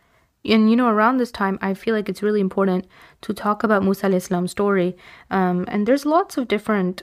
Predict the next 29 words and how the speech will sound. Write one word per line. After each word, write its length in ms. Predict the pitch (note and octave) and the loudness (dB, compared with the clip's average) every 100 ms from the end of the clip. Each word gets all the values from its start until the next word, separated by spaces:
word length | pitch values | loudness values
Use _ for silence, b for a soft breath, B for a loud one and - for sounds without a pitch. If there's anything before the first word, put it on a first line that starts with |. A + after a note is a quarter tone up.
| - G#3 | -12 -4
you 120 | G3 | 0
know, 200 | F3 F3 | 0 2
valuable 640 | F3+ F3 F3+ F3 E3+ F3 - | 2 2 2 2 0 0 -4
and 160 | F#3 F#3 | 0 2
knowledgeable 580 | F3+ F3 E3+ F3+ F3 F3 | 4 2 0 -2 -2 0
things 260 | F3 F3 | 0 0
that 80 | E3+ | 0
we 80 | F3 | 0
can 160 | E3+ F3 | -2 -2
take 240 | F3 F3 | 0 0
out 100 | F3+ | 0
of 100 | E3+ | 0
his 120 | E3+ | -2
story. 480 | - D#3+ F3 F3+ F#3 B B - | -2 -2 0 0 -2 B B -4
And 120 | F3 | 0
there's 140 | F3 E3+ | 0 2
lots 260 | E3+ - | 0 -2
of 100 | F3+ | -4
different, 460 | F3 E3+ F3+ E3 E3+ | -2 -2 0 0 0
I 60 | |
guess 180 | F3+ G3+ | -2 -2
you 80 | G#3+ | -4
could 160 | F#3+ - | -4 0
say, 140 | E3 | 0
gems 320 | E3+ D#3+ E3+ | 2 0 0
that 160 | E3+ E3 | -2 -2
could 100 | E3+ | -2
be 140 | E3+ | -2
said. 260 | - - | -4 -8